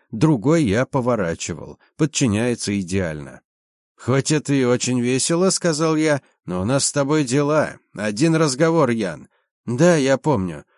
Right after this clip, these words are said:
Его голос слышался через наушники. "Сдача города неминуема. Мы бросим Мардоград".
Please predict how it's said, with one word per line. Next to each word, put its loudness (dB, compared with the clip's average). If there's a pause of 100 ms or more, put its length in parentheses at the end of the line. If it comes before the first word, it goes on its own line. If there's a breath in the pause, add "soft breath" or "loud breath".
(160)
Его 0
голос 0
слышался -4
через -4
наушники. -4 (300)
"Сдача 0
города 2
неминуема. 2 (260)
Мы 4
бросим 2
Мардоград". -2